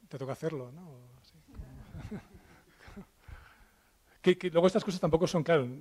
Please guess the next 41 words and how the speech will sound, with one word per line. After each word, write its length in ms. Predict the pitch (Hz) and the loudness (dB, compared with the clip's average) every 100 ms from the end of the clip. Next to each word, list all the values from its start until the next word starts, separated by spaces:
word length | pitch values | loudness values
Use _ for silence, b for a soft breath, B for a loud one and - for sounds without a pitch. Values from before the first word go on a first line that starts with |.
| 160 | -14
que, 220 | - - 120 | -18 -20 -12
que 100 | 131 | -6
son, 280 | 151 160 - | -4 -4 -6
es 120 | - | 0
un 80 | 156 | 2
proyecto 280 | 156 151 165 | 4 2 2
colectivo, 420 | 156 131 - 233 | -2 -2 0 0
es 80 | 135 | -2
decir, 240 | 123 131 | -8 -16
que 340 | 117 131 123 120 b b b b b _ | -10 -8 -8 -10 b b b b b _
que 60 | - | -18
cada 240 | - 131 | -12 -8
uno 240 | 139 156 170 | -2 0 2
llega 180 | 147 156 | 4 6
a 40 | |
lo 100 | 160 | 6
donde 220 | 147 143 | 6 2
llega 420 | 135 165 175 180 160 | 0 0 0 -4 -6
y 240 | 135 135 | -8 -8
después 220 | 127 - | -10 -14
lo 60 | 147 | -8
continúa, 540 | 139 127 131 143 139 | -6 -6 -10 -10 -10
lo 80 | 127 | -10
continúa 440 | 127 117 135 131 | -12 -16 -14 -12
otro, 160 | 139 135 | -14 -16
¿no? 100 | 131 | -18
Pero, 340 | 160 135 127 123 127 b b b _ _ _ _ _ _ _ | -16 -12 -12 -14 -16 b b b _ _ _ _ _ _ _
pero 220 | 151 147 | -2 4
bueno, 160 | 170 | 4
yo 160 | 151 165 - - | 4 0 -6 -12
sí 160 | - | -2
que 100 | 180 | 6
veo 200 | 190 190 | 10 12
que 80 | 190 | 10
hay 40 | |
como 200 | 180 190 | 4 4
necesidad 560 | 185 160 147 143 156 143 - | 4 2 0 2 4 4 -2
a 140 | 165 | -8
nivel, 560 | 143 143 156 156 160 170 | -4 0 0 0 -6 -10
a 80 | 151 | -8
nivel 600 | 143 147 151 147 143 | 4 6 6 2 0